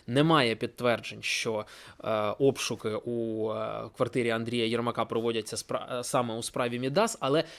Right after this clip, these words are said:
багато опосередкованих фактів свідчить саме про це. І тут виходить, що ця ситуація знову нас повернула на, е, поріг, е,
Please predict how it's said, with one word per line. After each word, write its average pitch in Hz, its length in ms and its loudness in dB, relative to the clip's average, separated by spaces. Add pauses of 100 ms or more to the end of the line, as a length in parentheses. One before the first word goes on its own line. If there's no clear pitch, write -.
(120)
багато 143 600 6
опосередкованих 117 800 -2
фактів 220 420 0 (180)
свідчить - 540 0
саме 139 420 2
про - 220 0
це. - 300 0 (600)
І 147 480 6 (920)
тут 196 180 2
виходить, 147 420 4
що 135 540 4 (1160)
ця 160 160 4
ситуація 156 520 4
знову 143 280 2
нас 131 140 2
повернула 127 800 4
на, 120 460 2 (400)
е, 110 440 0
поріг, 139 460 4
е, 113 400 2